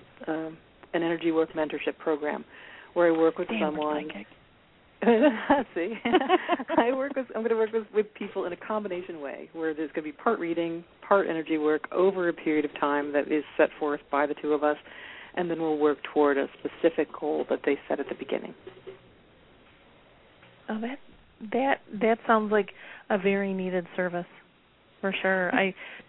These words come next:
Speaker 2: just,
Speaker 1: I hope
Speaker 2: just
Speaker 1: so.
Speaker 2: because that's what, um, there's, there's sometimes when you're going through the process, when you're, as we were talking about in the first half hour, feeling the need to crush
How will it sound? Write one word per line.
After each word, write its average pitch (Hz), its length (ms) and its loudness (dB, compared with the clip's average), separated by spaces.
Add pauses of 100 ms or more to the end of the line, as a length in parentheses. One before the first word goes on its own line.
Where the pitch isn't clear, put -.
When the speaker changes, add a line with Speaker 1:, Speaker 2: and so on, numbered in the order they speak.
Speaker 2:
just, 202 160 4
Speaker 1:
I - 40 -10
hope 247 120 -2
Speaker 2:
just 208 120 2
Speaker 1:
so. - 60 -6
Speaker 2:
because 202 240 0
that's 190 200 2
what, 190 260 4 (380)
um, 185 400 -4 (840)
there's, 214 180 4 (180)
there's 190 300 0
sometimes 202 380 -2
when 190 140 -2
you're 185 120 -6
going 185 280 -2 (160)
through 247 200 2
the 302 80 2
process, 175 640 0
when 190 200 -2
you're, 180 260 -4 (240)
as 190 260 0
we 196 60 -4
were 185 80 -2
talking 185 280 -2
about 185 100 -2
in 180 40 -12
the 185 140 -6
first 190 240 -6
half 185 180 -4
hour, 185 320 2
feeling 190 320 -2
the 180 60 -8
need 190 240 -4
to 190 60 0
crush 190 280 0